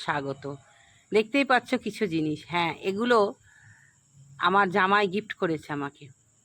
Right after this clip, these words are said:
কেন করেছে তো সেটা তো বুঝতেই পারছো।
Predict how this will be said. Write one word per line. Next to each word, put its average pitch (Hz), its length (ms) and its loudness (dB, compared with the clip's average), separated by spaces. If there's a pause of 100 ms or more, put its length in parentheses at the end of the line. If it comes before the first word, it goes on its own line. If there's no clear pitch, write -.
(280)
কেন 175 260 0
করেছে 208 400 -4
তো 180 180 -4
সেটা 160 360 -8
তো 170 140 -6
বুঝতেই 202 380 -4
পারছো। 202 480 -2